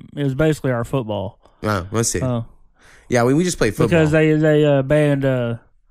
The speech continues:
Speaker 1: banned us bringing balls and shit.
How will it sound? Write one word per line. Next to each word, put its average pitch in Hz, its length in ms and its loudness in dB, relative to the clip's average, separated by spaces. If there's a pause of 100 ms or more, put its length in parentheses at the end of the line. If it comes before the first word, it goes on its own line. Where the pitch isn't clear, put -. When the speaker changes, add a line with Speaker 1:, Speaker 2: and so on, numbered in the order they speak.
(400)
Speaker 1:
banned 147 280 0
us 131 120 -6
bringing 120 480 -6 (400)
balls 127 340 -2
and 113 160 -10
shit. 117 300 -4